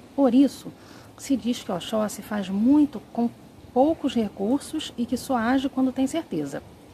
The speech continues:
Ele adora o verde das matas e precisa ser livre para expressar as suas qualidades. Se você tirou a carta de Oxóssi, a mensagem dele é a respeito do uso correto da liberdade e do livre-arbítrio.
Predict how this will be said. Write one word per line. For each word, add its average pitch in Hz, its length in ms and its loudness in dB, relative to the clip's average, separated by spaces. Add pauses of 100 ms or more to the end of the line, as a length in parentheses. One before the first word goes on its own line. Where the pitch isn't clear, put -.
(720)
Ele 208 140 2
adora 233 240 4
o 220 40 0
verde 196 260 -2
das 170 200 -4
matas 190 380 -4
e 220 40 -4
precisa 214 420 -6
ser 226 140 -4
livre 208 400 0
para 220 160 -6
expressar 220 520 -8
as 220 80 -6
suas 247 280 -8
qualidades. 240 640 -6 (280)
Se - 140 -6
você 269 220 -4
tirou 277 200 0
a 226 60 0
carta 180 260 -8
de 160 100 -12
Oxóssi, - 540 -6 (240)
a 202 80 -2
mensagem 214 460 -2
dele 208 340 -2
é 196 60 -2
a 196 40 -4
respeito 226 600 -4
do 202 100 -6
uso 269 480 0 (300)
correto 233 440 2
da 233 120 0
liberdade 214 560 -2
e - 20 0
do 240 100 0
livre-arbítrio. 240 720 0